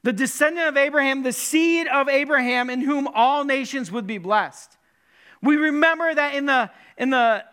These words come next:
in the covenant that God makes with Abraham, that he says, "I will make, I will bless and make many nations from you."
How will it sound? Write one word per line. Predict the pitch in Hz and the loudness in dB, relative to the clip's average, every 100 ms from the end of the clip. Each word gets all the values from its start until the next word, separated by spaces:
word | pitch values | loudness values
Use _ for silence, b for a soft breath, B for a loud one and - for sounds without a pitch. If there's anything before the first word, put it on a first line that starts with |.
| - | -8
in | 247 | -2
the | 262 | 0
covenant | 240 254 302 330 294 254 | 0 0 0 2 -2 0
that | 240 | -2
God | 180 277 294 285 | 2 2 2 -2
makes | 277 269 | -6 -6
with | 269 | -4
Abraham, | 262 277 269 247 240 233 | -2 0 0 0 -2 0
that | 233 202 | -2 -2
he | 262 | -8
says, | - 285 277 254 | -2 0 0 2
"I | 247 | 0
will | 254 247 | 0 -2
make, | 254 254 - B B B | -2 -2 -6 B B B
I | B 233 | B 0
will | 277 | 0
bless | 240 240 277 302 302 | -4 0 2 0 -2
and | 277 | -4
make | 254 240 | -2 -2
many | 269 294 | -2 -2
nations | 277 294 302 269 | -2 -2 -4 -6
from | - 254 | -2 -2
you." | 254 233 | -2 -4